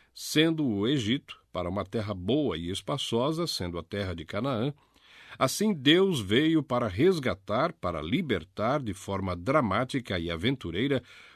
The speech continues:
os filhos de Israel da escravidão egípcia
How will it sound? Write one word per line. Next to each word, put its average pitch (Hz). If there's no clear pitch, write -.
os 127
filhos 120
de 101
Israel 107
da 107
escravidão 117
egípcia 120